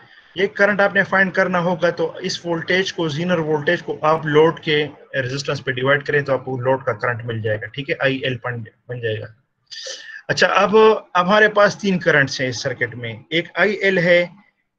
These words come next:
एक आईएस है, resistance के तो, अ, अ, पास से जो current गुजर रही है, और एक आईजेड है, zener diode का करंट है,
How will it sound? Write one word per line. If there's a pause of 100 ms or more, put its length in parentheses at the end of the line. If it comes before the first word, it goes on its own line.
एक
आईएस
है,
resistance
के
तो,
अ,
अ, (220)
पास
से
जो
current
गुजर
रही
है, (500)
और
एक
आईजेड
है,
zener
diode
का
करंट
है,